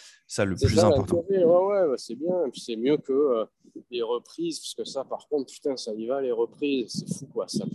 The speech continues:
Speaker 2: ça montre aussi que d'un autre côté, il y a un essoufflement créatif. Donc, tu compenses, comme tu disais, en mélangeant les styles et les trucs. Le nombre de, de, de trucs qui sortent, c'est des reprises, euh, ça fait, ça fait un peu froid dans le dos, quoi.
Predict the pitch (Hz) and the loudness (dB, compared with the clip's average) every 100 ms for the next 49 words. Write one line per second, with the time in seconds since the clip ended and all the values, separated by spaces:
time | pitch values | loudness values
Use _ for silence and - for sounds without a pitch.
0 | - - 107 110 127 127 113 - 143 - | -6 -6 -6 -4 -6 -6 -10 -10 -12 -4
1 | 117 123 - _ _ _ - 135 131 139 | -2 -2 -6 _ _ _ -4 2 4 4
2 | 135 151 143 175 175 151 135 139 - 151 | 2 2 2 4 6 4 2 0 -4 -8
3 | - 151 147 147 - 143 127 - 214 - | 0 2 2 0 -2 -2 -2 -6 -10 -10
4 | - 127 - - - 147 139 160 160 - | -4 -4 -4 -12 -2 -2 2 2 2 0
5 | 131 120 131 123 131 147 131 120 117 120 | -10 -10 -20 -20 -6 -4 -2 -4 -6 -6
6 | 113 123 120 - - 151 143 120 120 - | -8 -8 -8 -10 -12 -6 -4 -4 -6 -6
7 | 190 190 _ _ _ - - 143 143 - | -6 -6 _ _ _ -16 -10 -8 -8 -10
8 | - - 120 135 127 127 127 123 113 113 | -14 -8 -8 -6 -6 -6 -6 -6 -8 -14
9 | - 113 _ 160 - 123 - 170 - - | -16 -20 _ -14 -14 -18 -8 -8 -8 -14
10 | - 104 113 120 - 170 143 123 107 - | -16 -10 -6 -6 -6 -10 -6 -4 -6 -10
11 | - - 98 95 - - - 104 107 110 | -20 -20 -20 -20 -20 -20 -16 -16 -14 -16
12 | - 117 120 135 139 156 - 98 | -8 -6 -4 -6 -6 -6 -6 -10